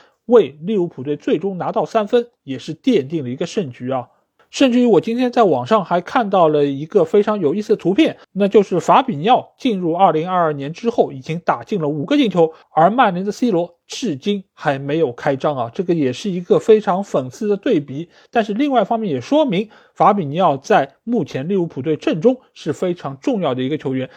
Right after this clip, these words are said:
他不单单有非常好的出球能力，有相当优异的防守能力，有非常不错的全面性，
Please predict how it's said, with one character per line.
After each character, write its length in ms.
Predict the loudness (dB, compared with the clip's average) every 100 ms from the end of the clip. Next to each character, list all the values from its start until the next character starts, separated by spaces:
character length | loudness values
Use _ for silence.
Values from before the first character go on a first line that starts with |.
| _
他 100 | -2
不 140 | -2 0
单 180 | 0
单 160 | 2 2
有 140 | 0
非 160 | 0 0
常 140 | 0
好 180 | -2 -4
的 80 | -4
出 160 | -2 2
球 100 | 2
能 160 | 0
力， 220 | -2 -2 -6
有 180 | -6 -4
相 300 | -2 0 2
当 220 | 0 0
优 180 | 0 0
异 100 | 0
的 120 | -2
防 240 | -2 0 2
守 100 | 0
能 160 | 0
力， 180 | -2 -4 _ _
有 140 | 0
非 160 | 2 2
常 160 | 2 0
不 120 | 0
错 120 | -2
的 100 | -2
全 200 | -2 -4
面 140 | -4
性， 180 | -4 -6